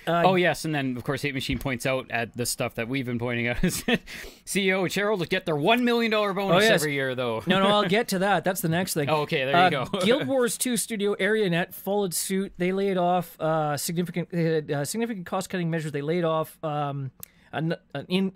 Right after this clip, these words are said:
Speaker 1: unspecific amount.
Speaker 2: Mm-hmm.
Speaker 1: They didn't say, but apparently the rumors are that it's a, a significant number of people in the studio.
Speaker 2: Mm-hmm.
Speaker 1: Uh, and then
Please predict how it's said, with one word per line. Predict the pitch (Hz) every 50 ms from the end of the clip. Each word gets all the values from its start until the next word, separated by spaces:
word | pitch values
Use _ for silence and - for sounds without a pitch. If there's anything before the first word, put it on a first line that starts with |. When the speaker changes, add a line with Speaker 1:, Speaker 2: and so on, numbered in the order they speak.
| -
Speaker 1:
unspecific | 185 190 202 180 - - 185 170 - 208 175 170 156
amount. | 156 147 156 151 131 110 - - - -
Speaker 2:
Mm-hmm. | 120 110 107
Speaker 1:
They | 104
didn't | 156 175 180 165
say, | - 180 156 147 135
but | 123 135 139 -
apparently | 131 - - 180 170 170 - - 165 170
the | 151 147
rumors | 139 151 156 156 151 151 131 151
are | 143 143 135
that | 135 131
it's | 123 123 -
a, | 135 135 135 127 120 - - - - -
a |
significant | - - 160 139 147 160 151 - 175 147 - 135
number | 135 139 139 131 131
of | 123 -
people | - - 143 135 - 123 117 113 - _ - -
in | 147 139
the | 131 117
studio. | - - - 143 123 117 104 95 95 - -
Speaker 2:
Mm-hmm. | 135 120 135 135 117 101 95 - _ -
Speaker 1:
Uh, | 131 135 147 147 - -
and | 147 151 151
then | 156 165